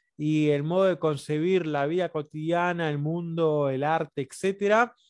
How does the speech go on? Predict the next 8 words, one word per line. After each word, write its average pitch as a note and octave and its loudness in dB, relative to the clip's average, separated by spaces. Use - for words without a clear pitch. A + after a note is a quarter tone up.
esos D#3 -2
genios, F#3+ -2
estos D3 -6
héroes, G3 4
estos B2 -4
guerreros, F#3+ 0
esta C3 -8
estirpe, A3+ 2